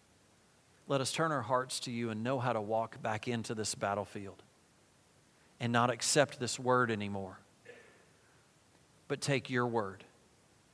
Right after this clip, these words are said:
and tell that enemy, "You may fight with the sword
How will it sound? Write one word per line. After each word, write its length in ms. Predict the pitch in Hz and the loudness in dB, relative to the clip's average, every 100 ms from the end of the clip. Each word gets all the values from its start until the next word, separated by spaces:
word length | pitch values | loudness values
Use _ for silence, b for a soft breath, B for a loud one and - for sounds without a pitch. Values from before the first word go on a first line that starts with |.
| - b b b - - _ _ - | -20 b b b -20 -20 _ _ -6
and 120 | 117 | 2
tell 200 | 147 139 | 4 6
that 160 | 123 | 6
enemy, 280 | 120 120 110 | 4 0 -2
"You 160 | 107 131 | -2 0
may 160 | 131 | 0
fight 320 | 107 120 117 117 | 2 4 4 2
with 160 | 110 | -6
the 80 | 113 | -6
sword 460 | - 127 113 107 | -4 -4 -4 -6